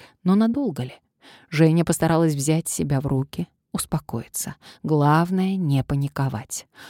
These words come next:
Нужно внимательно обследовать свое укрытие. Может быть, отсюда можно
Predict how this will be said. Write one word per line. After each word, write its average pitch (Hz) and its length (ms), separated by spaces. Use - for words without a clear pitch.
Нужно 156 300
внимательно 156 840
обследовать 147 640
свое 151 340
укрытие. 151 720
Может 165 300
быть, 170 180
отсюда 170 500
можно 175 460